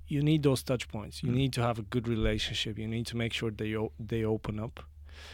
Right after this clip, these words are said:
Speaker 1: Um, you need to make sure, uh, you can understand everything that's not been working well so far, or why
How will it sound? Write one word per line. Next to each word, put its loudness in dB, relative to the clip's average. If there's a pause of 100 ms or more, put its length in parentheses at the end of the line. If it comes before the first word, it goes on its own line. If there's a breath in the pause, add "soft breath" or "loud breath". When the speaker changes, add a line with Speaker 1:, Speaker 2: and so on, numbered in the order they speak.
(560 loud breath)
Speaker 1:
Um, -4 (400)
you 0
need 4
to -4
make 4
sure, 4 (760)
uh, -12 (100)
you -4
can 2
understand 2
everything 0 (420)
that's -2
not 4
been 4
working 0
well 2
so -2
far, -4
or -4
why 4